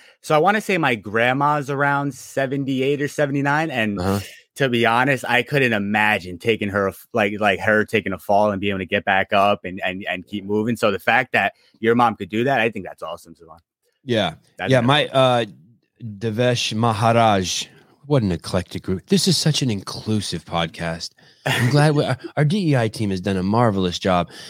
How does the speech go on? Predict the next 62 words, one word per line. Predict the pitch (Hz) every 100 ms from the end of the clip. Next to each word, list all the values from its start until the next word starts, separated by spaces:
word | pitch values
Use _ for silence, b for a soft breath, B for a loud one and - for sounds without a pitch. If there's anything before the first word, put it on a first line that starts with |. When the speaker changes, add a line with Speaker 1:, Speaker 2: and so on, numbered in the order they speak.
| B
Speaker 2:
Uh, | 117
you're | 123 156
right. | 139 117 90
If | - -
I, | 127 131
you're | 123 131
right. | 120 92 - _ _ _ _ _ _ _ _ 95
You're | 92
right. | 78 - _
Speaker 1:
'Cause, | 143 147
you | 131
know, | 123
'cause | 120
my, | 120 143 139
my | 135 147
grandma | 139 135 120
is | 110
just | 113 -
an | 110
Italian | 101 120 113 113 110 101
grandmother | 113 113 110 113 113 110
that | 107 95 92
cooks | - 110 - -
the | 92
best | 101 101 - 104
meatballs, | 104 104 107 104 104 101 104 104 - B B B
you | 233
know, | 170 139 131
and, | 127 131 131 127
and | 131
y-, | 143 127
I |
couldn't | 135 147 131
imagine | 117 117 120 104 107
if, | 92
if | 120 -
she | 135 113
fell, | 123 117 107
I | 104
would | 101
probably | 110 101 90
dive | 92 104 101
to | -
catch | - 101 -
her | 87
before | 85 92
she | 87
hit | 90
the | 90
ground. | 90 80 82 B B B B
Like, | 127 123
I | 131
just | 127
feel | 156
like | 131 -
she's | 107
fragile. | - 110 107 95 87 76
You | 85
know | 87
what |
I'm | 85
saying? | 87 98